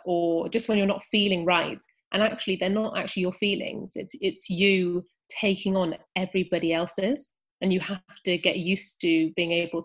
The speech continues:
to reach down and uncouple yourself from wh-, whoever it might be, um, and then realizing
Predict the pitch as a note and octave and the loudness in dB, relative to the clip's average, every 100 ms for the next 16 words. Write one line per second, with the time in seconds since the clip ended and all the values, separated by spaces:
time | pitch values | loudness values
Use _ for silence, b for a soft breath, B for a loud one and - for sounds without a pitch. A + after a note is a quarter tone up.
0 | - E3+ D#3 D#3+ b b _ - F#3+ G#3 | -6 -6 -4 -6 b b _ -4 -2 -2
1 | - F#3+ F#3 F3+ E3+ - F3 E3+ - - | -2 0 2 2 -2 -6 -6 -6 -6 0
2 | G3 F#3+ G#3 G3+ F#3 E3+ - - - - | 0 0 -4 -4 -4 -2 -4 -4 -6 -6
3 | F3 E3 D#3+ - _ _ - - - - | -6 -4 -6 -10 _ _ -16 -14 -16 -10
4 | - G3 G#3 A#3 F#3 D#3+ D#3+ - - E3+ | 0 6 6 6 2 2 -2 -2 0 0
5 | A2 - - _ _ _ - F#3 F3+ E3+ | 0 -4 -8 _ _ _ 2 4 4 2
6 | E3 E3+ - _ - E3+ E3 E3+ F#3 G3 | -2 -6 -8 _ -2 0 0 -4 -6 0
7 | F#3 F3+ F3 F3+ E3 D#3+ | 2 2 2 0 0 -2